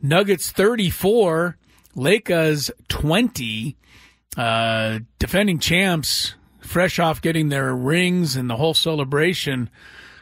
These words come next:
come out shooting lights out, Tony. Sixty-one percent for Denver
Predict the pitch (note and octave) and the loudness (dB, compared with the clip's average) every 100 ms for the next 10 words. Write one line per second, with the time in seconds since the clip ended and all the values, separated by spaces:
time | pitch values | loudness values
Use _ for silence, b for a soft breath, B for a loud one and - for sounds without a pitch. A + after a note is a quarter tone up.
0 | _ E3 F#3 F3+ F3 - - G3+ G#3 E3+ | _ 0 2 2 2 -2 -2 2 2 2
1 | D3+ D3+ F#3+ G3 - D3+ F3+ - C3+ B2+ | 0 2 2 0 0 2 2 0 -4 -2
2 | B2+ B2+ - A#3+ - - F3+ D3+ F3 F#3+ | -2 -2 0 0 -2 -2 -2 2 0 0
3 | - C#3+ - D#3+ E3 - B2+ C3 D3 D3+ | -2 -4 -2 -2 -2 -4 -4 -2 -2 -2
4 | B2 G#2+ | -4 -6